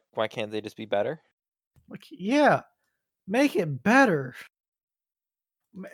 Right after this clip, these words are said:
Speaker 2: make it work on your own platform. I can't watch YouTube on Chrome anymore. I
Speaker 1: Yeah.
Speaker 2: must have broke something.
Speaker 1: I To be fair, viewers out there, Bruno's computer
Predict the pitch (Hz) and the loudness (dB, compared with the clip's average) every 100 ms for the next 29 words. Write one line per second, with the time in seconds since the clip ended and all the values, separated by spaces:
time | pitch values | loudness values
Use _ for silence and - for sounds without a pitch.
0 | - _ 185 202 285 277 202 160 254 262 | -20 _ -4 0 0 0 0 2 2 2
1 | 214 160 156 226 254 190 - 220 233 175 | -2 -2 0 0 0 -4 -6 -6 -4 -6
2 | - 151 131 - 202 196 - 254 214 240 | -6 -6 -6 -10 -10 -10 -8 -8 -4 -4
3 | 269 269 165 214 - 165 151 160 160 - | -4 -6 -8 -8 -6 -6 -4 -4 -4 -4
4 | 220 220 165 131 131 - - _ _ _ | -2 -2 -2 -2 -6 -12 -18 _ _ _
5 | _ _ _ _ _ _ 135 151 180 240 | _ _ _ _ _ _ -10 -4 -4 -4
6 | - 185 139 139 143 147 113 113 - 190 | -6 -2 0 0 0 -6 -8 -8 -16 -18
7 | _ _ _ 160 170 _ _ _ _ _ | _ _ _ -8 -8 _ _ _ _ _
8 | _ _ _ _ _ _ _ _ _ _ | _ _ _ _ _ _ _ _ _ _
9 | _ _ _ 147 147 - 139 107 98 92 | _ _ _ -8 -4 0 0 0 -4 -4
10 | 92 90 - 92 90 - - 131 196 - | -2 -4 -2 -6 -6 -8 -10 -8 -8 -10
11 | 117 - 113 104 82 | -12 -10 -8 -6 -6